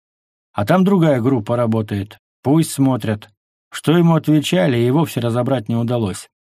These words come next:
По дороге промчались еще грузовики, протопали возвращающиеся солдаты и, похоже, залезли в кузов. Этот же голос крикнул, мол, отстаем от графика,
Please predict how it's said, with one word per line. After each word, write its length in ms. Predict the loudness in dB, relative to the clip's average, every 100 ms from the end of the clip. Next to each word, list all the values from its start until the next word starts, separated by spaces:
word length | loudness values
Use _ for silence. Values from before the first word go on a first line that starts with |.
| _
По 60 | -2
дороге 320 | 0 2 0
промчались 500 | -2 -2 0 -2 -2
еще 240 | -2 -2 -2
грузовики, 640 | -2 -2 -2 0 -2 -4 -6 _ _ -2
протопали 420 | 0 0 2 2
возвращающиеся 920 | 2 0 -2 0 0 0 0 -2 -4
солдаты 480 | -2 -2 -2 -2 -2
и, 60 | -2
похоже, 400 | -2 -2 0 0
залезли 400 | 0 -2 -2 -4
в 80 | -4
кузов. 420 | -6 -6 -10 _ _ _
Этот 280 | -4 -2 2
же 100 | 2
голос 280 | 4 2 0
крикнул, 460 | 0 0 0 0 2
мол, 260 | 0 -2
отстаем 460 | -4 -2 0 2 2
от 100 | 0
графика, 580 | 0 0 -2 -4 -6